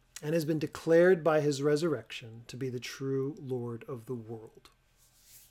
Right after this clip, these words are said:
Let's be the kind of people who take advantage of the privileged position we have and look at the Word. Take Jesus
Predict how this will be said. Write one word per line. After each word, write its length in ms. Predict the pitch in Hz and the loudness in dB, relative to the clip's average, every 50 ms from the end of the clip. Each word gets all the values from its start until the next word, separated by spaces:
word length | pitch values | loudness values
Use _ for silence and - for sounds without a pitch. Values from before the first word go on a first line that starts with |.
| _ - - - - _ _ _ _ _ - - _ _ _ _ _ _ _ _ _ _ _ _ _ _ | _ -20 -20 -20 -20 _ _ _ _ _ -20 -20 _ _ _ _ _ _ _ _ _ _ _ _ _ _
Let's 220 | - 160 170 - - | -2 -2 -2 0 0
be 120 | 180 175 | -2 0
the 100 | 156 170 | 0 0
kind 260 | - - 151 147 147 | -2 -4 -4 -4 -4
of 80 | 143 - | -6 -6
people 540 | - 127 117 - - 110 107 104 110 113 _ _ _ _ _ _ _ _ _ - | -8 -12 -12 -12 -12 -14 -14 -14 -16 -20 _ _ _ _ _ _ _ _ _ -10
who 100 | 147 143 | -8 -4
take 220 | - 170 160 - | -2 -2 -2 -2
advantage 560 | 151 127 123 123 151 156 160 156 156 143 127 | -2 -6 -2 -2 0 0 2 2 0 0 -2
of 80 | 131 117 | -4 -8
the 60 | 117 | -10
privileged 560 | - - - - 160 147 165 170 156 - - | -12 -8 -2 -2 0 0 2 0 -2 -2 -4
position 440 | - 143 127 143 131 - - 131 127 127 | -8 -6 -4 -4 -4 -4 -6 -6 -6 -6
we 120 | 127 120 | -8 -8
have 280 | 104 117 113 110 107 120 | -8 -10 -10 -10 -8 -8
and 100 | 123 131 | -8 -6
look 360 | 131 131 143 143 - - - - | -2 -2 -2 -2 -4 -8 -14 -10
at 340 | 127 117 117 - - - - _ _ _ _ _ _ _ | -10 -8 -10 -10 -14 -18 -20 _ _ _ _ _ _ _
the 80 | - 127 | -10 -10
Word. 360 | 110 107 110 107 - - - _ _ _ _ _ _ _ _ _ _ _ _ _ _ _ _ _ _ _ _ _ _ _ - - - | -10 -10 -12 -14 -16 -18 -20 _ _ _ _ _ _ _ _ _ _ _ _ _ _ _ _ _ _ _ _ _ _ _ -20 -16 -4
Take 400 | - - 185 180 - - - - _ 143 | 2 4 4 4 4 2 -8 -18 _ -8
Jesus 680 | 135 165 196 220 226 202 160 165 147 135 - - - | -2 0 4 4 4 4 4 2 2 2 0 -6 -10